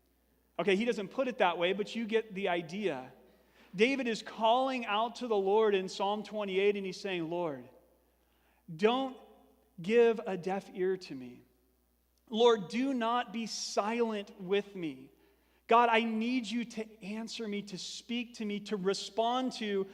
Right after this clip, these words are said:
the prayer that I'm offering you right now." God's silence is painful for David, as is the silence that you receive from somebody that you love,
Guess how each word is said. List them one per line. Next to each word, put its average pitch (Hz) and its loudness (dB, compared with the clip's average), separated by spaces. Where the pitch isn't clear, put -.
the 196 4
prayer 240 6
that 214 4
I'm 196 2
offering 190 -4
you 180 -4
right 175 0
now." 156 -6
God's 226 6
silence 220 -2
is 190 -4
painful 175 -6
for 160 -8
David, 147 -6
as 185 4
is 202 0
the 180 -2
silence 208 0
that 190 -6
you 196 -6
receive 202 -4
from 180 -6
somebody 180 -4
that 156 -2
you 151 -6
love, 170 -8